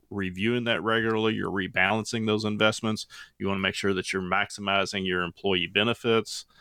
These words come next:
That typically means that you're putting into a four oh one k or a four oh three B or something like that, which if you're doing that on a regular basis, that creates what they call dollar cost averaging. So a lot of these things are just basic financial planning rules that you may have already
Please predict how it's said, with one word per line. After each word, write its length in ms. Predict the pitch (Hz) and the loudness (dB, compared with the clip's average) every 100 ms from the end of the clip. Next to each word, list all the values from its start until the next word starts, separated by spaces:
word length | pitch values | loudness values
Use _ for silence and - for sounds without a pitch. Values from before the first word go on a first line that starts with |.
| - - _ | -20 -20 _
That 160 | - 101 - _ 101 | -4 -4 -4 _ -16
typically 480 | - 127 117 - 110 | -2 0 0 0 0
means 380 | 104 107 107 98 | 2 2 2 0
that 180 | 101 - | -2 -2
you're 80 | |
putting 340 | 92 - 104 104 | -2 0 2 4
into 460 | 101 95 - 101 | 2 0 0 2
a 60 | 92 | 2
four 260 | - 107 107 | 0 2 4
oh 40 | |
one 180 | 101 98 | 4 0
k 240 | 101 104 | 2 2
or 140 | 104 87 | 2 0
a 40 | |
four 260 | - 104 101 | 0 2 2
oh 80 | |
three 280 | 98 104 101 | 0 0 0
B 180 | 117 98 | 2 0
or 60 | 95 | 2
something 340 | - 101 101 | -2 -4 0
like 220 | 95 98 | 0 2
that, 240 | 95 101 - | 2 2 0
which 260 | 101 - - - - - - - | -4 -6 -6 -20 -20 -20 -20 -14
if 160 | - | -6
you're 100 | 101 | -2
doing 220 | 104 104 | 0 2
that 140 | 98 101 | 2 2
on 140 | 101 | 2
a 40 | 95 | 2
regular 380 | 98 104 98 | 2 2 -2
basis, 440 | 95 98 95 95 92 | 2 2 2 -2 0
that 160 | 90 | -2
creates 380 | - 101 95 87 | 0 2 2 0
what 100 | 90 | -4
they 80 | 90 | -6
call 220 | - 98 | -2 -2
dollar 280 | 92 90 98 | 2 2 0
cost 320 | - 85 - | 0 -2 2
averaging. 520 | 92 98 101 107 104 - - - - | 2 2 2 0 0 -4 -18 -20 -10
So 180 | - | -4
a 20 | 101 | -2
lot 300 | 104 131 156 | 4 4 4
of 140 | 156 | 0
these 240 | 131 120 | -2 -2
things 340 | - 113 110 101 | 0 2 2 2
are 60 | |
just 280 | 104 110 - | 0 0 0
basic 400 | - 117 - 113 | 2 2 2 -2
financial 420 | - 107 104 - 101 | 0 2 2 0 -6
planning 460 | - 123 135 117 | 2 2 4 2
rules 340 | 104 107 107 - | 2 2 2 2
that 220 | 104 - | -2 -2
you 80 | 151 | -2
may 160 | 185 | 0
have 100 | 175 | 2
already 340 | 123 113 104 | 4 4 2